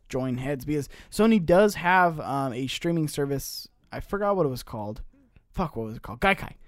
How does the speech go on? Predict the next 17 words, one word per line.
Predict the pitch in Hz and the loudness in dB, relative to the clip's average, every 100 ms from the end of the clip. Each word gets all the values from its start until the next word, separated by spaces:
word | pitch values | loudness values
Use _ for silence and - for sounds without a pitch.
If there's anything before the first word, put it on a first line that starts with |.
| - _ _ _ | -20 _ _ _
Uh, | - 139 139 | -2 0 2
they | 160 | 4
bought | 202 214 | 6 4
Gaikai | 180 170 156 143 | 4 0 0 0
back | 143 147 | 0 -2
in, | 143 | -2
like, | 131 123 | -6 -6
two | 156 | -8
thousand | 143 131 123 | -6 -6 -8
twelve | - 127 143 165 | -8 -4 -2 -2
when | 147 135 | -2 -2
they | 120 | -4
were | 107 | -6
hemorrhaging | - 131 143 139 135 | -8 -4 -2 -2 -2
money. | 127 139 147 | -2 -4 -4
Like, | 131 | -8
s-, | - | -12